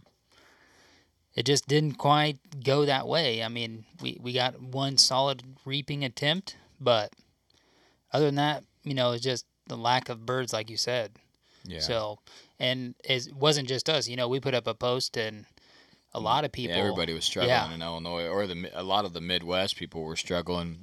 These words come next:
Speaker 2: or saying that it was harder than normal.
Speaker 1: And even
Speaker 2: So.
Speaker 1: some people out east that, you know, are following us and stuff, they were saying that, y-, you know, it's been pretty tough, too.
Speaker 2: Yeah.
Speaker 1: And then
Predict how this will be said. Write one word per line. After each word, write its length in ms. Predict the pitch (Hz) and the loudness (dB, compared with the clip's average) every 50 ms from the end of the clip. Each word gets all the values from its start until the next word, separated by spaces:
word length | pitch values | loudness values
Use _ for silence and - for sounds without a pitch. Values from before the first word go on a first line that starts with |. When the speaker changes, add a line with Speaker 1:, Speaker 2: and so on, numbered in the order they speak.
| 101 | -8
Speaker 2:
or 100 | 87 90 | -6 -2
saying 320 | 85 - - 104 98 95 92 | 0 2 2 4 2 4 2
that 160 | 90 90 87 | 2 2 2
it 80 | 82 82 | 0 0
was 300 | 87 85 85 - - - _ - - - - _ - | -2 -2 0 0 -2 -2 _ -16 -20 -20 -20 _ 0
harder 340 | - 101 101 95 95 87 85 | 2 4 4 4 4 2 2
than 200 | 87 90 87 87 | 0 -2 -2 0
normal. 480 | 90 92 98 95 92 87 87 87 87 - _ _ _ - | 0 2 2 2 2 0 -2 -4 -4 -6 _ _ _ -4
Speaker 1:
And 240 | 185 190 185 180 180 | -2 -2 -2 -2 -2
even 340 | 180 196 208 190 175 156 139 | 0 0 2 2 2 2 4
Speaker 2:
So. 40 | - - | 4 4
Speaker 1:
some 80 | 180 175 | 4 4
people 480 | 160 170 160 143 156 156 147 147 151 - - | 2 2 2 4 2 2 2 2 -2 -4 -2
out 200 | 139 147 139 131 | 0 0 0 0
east 280 | 147 190 190 - - - | -2 -2 -2 -2 -2 0
that, 280 | 117 113 113 113 - - | 2 2 2 0 -4 -6
you 140 | 131 147 143 | -6 -4 0
know, 100 | 127 123 120 | 2 2 2
are 100 | 113 113 | 2 2
following 380 | - 123 120 123 120 113 110 113 | 2 2 2 2 2 0 -2 -4
us 240 | 113 117 - - | -4 -4 -4 -6
and 120 | 117 113 110 | -6 -2 -2
stuff, 380 | - - - 117 113 113 - _ - - - - - _ - | 0 0 0 0 -2 -2 -6 _ -20 -20 -20 -20 -12 _ -2
they 100 | 127 147 | -2 0
were 80 | 165 | 0
saying 300 | 147 - 143 131 131 127 | 0 2 2 2 0 0
that, 200 | 123 117 113 113 123 | 0 -2 -2 -4 -6
y-, 180 | 127 123 131 _ _ _ _ _ _ _ | -12 -14 -16 _ _ _ _ _ _ _
you 120 | - 131 123 | -10 -10 -8
know, 300 | 120 117 110 110 110 107 - _ _ _ _ _ _ _ - | -6 -6 -6 -8 -10 -12 -18 _ _ _ _ _ _ _ -10
it's 160 | - 117 117 | -8 -6 -6
been 220 | 123 131 123 120 110 | -4 -4 -6 -6 -6
pretty 260 | - 131 120 113 110 | -6 -6 -6 -6 -8
tough, 320 | - - 113 107 107 - | -8 -8 -8 -8 -8 -10
too. 360 | - - 143 147 135 113 110 - _ _ _ - - - - - - - | -10 -6 -4 -4 -4 -4 -6 -12 _ _ _ -20 -20 -20 -20 -20 -16 -6
Speaker 2:
Yeah. 120 | - - | -2 0
Speaker 1:
And 80 | 143 156 | 4 6
then 260 | 151 156 147 139 139 | 6 6 4 2 -6